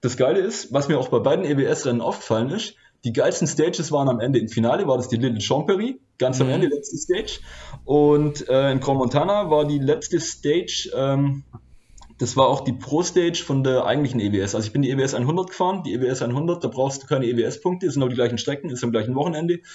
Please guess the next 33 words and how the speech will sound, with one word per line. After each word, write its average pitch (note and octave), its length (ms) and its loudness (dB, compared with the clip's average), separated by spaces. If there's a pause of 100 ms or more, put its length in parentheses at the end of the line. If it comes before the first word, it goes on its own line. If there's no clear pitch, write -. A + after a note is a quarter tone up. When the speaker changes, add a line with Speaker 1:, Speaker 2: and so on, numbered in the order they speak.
(200)
Speaker 1:
ist A2 120 -6
nur C#3 100 2
bevor C3+ 200 0
die A#2+ 80 -2
Pros B2+ 240 -2
dann A#2+ 160 -2
kommen. G2+ 300 -2 (640)
Ähm, D3 500 2 (280)
und C#3+ 380 2
ja, E3 140 6
also C3 160 4
die B2+ 60 -2
Pro-Stage F#3 500 0
am B2 80 2
Ende, F#3 460 0
äh, D3 360 4 (300)
das B2 160 -4
war B2+ 320 2
die A2+ 100 -4
steilste, E3+ 720 -2 (220)
die B2+ 80 0
war B2 140 4
auch A#2 160 2
frisch - 300 -2
angelegt, G3 680 -4
die B2 120 0
war A#2+ 80 2
natürlich, E3+ 560 0
also A#2+ 140 0
das B2+ 120 -6
Ding, E3+ 180 0
das C#3 140 -4
hatte B2+ 540 2